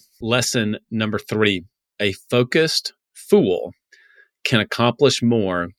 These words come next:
than a distracted genius. A focused fool can accomplish more than a s-, distracted genius. I mean, if you think, think about that, there's just so many things pulling at our attention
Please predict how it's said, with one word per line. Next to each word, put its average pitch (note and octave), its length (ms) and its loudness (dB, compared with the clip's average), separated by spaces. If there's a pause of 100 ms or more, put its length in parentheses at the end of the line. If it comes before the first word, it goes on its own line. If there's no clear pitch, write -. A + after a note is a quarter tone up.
(540)
than G#2 220 2
a G2+ 80 2
distracted G2 880 0 (240)
genius. F2+ 640 -4
A G#2 60 -6 (220)
focused D3 540 2
fool G#2+ 460 0 (440)
can A2 140 -4
accomplish A2 540 -4
more G2+ 260 -2
than F#2+ 180 -4
a F#2 40 -4
s-, - 140 -4 (140)
distracted F#2+ 760 -2 (520)
genius. F#2+ 560 -2 (560)
I A2 60 0
mean, A2+ 140 2
if A2 80 -6
you C3 120 -2
think, - 200 0 (140)
think D#3 160 -2
about A#2 220 0
that, G#2 240 -2
there's B2 200 -2
just C3+ 220 -4
so B2+ 100 -2
many A2+ 180 0
things G#2 440 -6 (160)
pulling B2 300 0
at G#2+ 100 2
our G#2 140 0
attention G2 400 -6